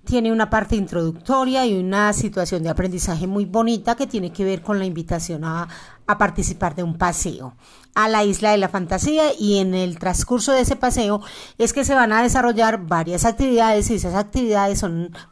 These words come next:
propias del área de lenguaje. La primera actividad está encaminada a la lectura en condiciones adecuadas y a la buena comprensión de lectura.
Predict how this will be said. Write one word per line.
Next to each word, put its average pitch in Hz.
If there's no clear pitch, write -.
propias 233
del 202
área 165
de 165
lenguaje. 160
La 240
primera 269
actividad 262
está 240
encaminada 214
a 208
la 202
lectura 226
en 214
condiciones 214
adecuadas 226
y 247
a 208
la 190
buena 202
comprensión 175
de 156
lectura. 131